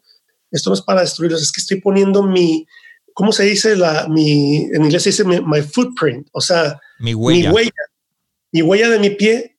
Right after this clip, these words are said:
Speaker 1: la estoy poniendo en la tierra porque va a ser, la, la iglesia va, va, se va a extender, o sea, la huella de la iglesia, ah, bueno, dice que él vio la huella, que pisó la tierra y dejó una huella muy grande que, que casi cubría toda la tierra, y luego decía,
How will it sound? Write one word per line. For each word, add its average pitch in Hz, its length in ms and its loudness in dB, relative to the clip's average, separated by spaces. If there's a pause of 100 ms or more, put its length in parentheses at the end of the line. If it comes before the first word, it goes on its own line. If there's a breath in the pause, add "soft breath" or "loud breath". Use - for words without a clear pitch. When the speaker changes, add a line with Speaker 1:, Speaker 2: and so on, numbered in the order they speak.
Speaker 1:
la 156 100 -6
estoy 196 180 -2
poniendo 208 300 2
en 202 60 4
la 190 80 2
tierra 196 300 0
porque 185 200 -2
va 170 100 2
a - 20 -6
ser, 208 200 0 (200)
la, 185 160 -2
la 185 180 -2
iglesia 185 320 0
va, 202 200 -2
va, 180 440 -2
se - 160 -4
va 160 80 0
a 170 60 0
extender, 180 420 0
o 175 80 2
sea, 175 140 0
la 160 100 0
huella 190 240 2
de 220 80 2
la 202 80 0
iglesia, 202 400 0 (160 loud breath)
ah, 202 160 -2 (140)
bueno, 202 180 2
dice 202 240 -2
que 214 80 -2
él 196 60 -2
vio 202 100 2
la 208 120 0
huella, 202 380 2 (400)
que 170 140 -2
pisó - 300 -2
la 208 180 0
tierra 208 260 0
y 202 40 2
dejó 196 180 0
una 196 160 0
huella 196 320 2 (140)
muy 190 260 2
grande 208 420 0
que, - 220 -16
que 156 240 -6
casi - 240 -6
cubría 180 300 -2
toda 185 180 0
la 180 160 0
tierra, 180 320 0 (500)
y 180 100 0
luego 185 420 0
decía, 175 520 0